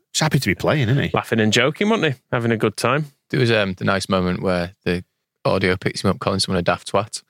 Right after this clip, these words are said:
Speaker 3: in the <laughs> first half. After there was a bit of a, um,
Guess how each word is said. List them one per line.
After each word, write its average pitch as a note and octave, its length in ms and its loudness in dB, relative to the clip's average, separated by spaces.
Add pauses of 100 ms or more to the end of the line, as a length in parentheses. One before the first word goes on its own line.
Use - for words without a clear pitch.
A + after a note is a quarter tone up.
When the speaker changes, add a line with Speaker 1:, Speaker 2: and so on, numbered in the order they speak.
(340)
Speaker 3:
in B2+ 160 0
the A2 80 0
<laughs> - 0 -
first B2 400 0
half. B2+ 420 2
After A#2+ 180 0
there G#2 200 4
was G2+ 160 2
a - 20 -4
bit F#2+ 140 0
of F#2+ 160 -2
a, F2+ 240 4
um, F2+ 320 0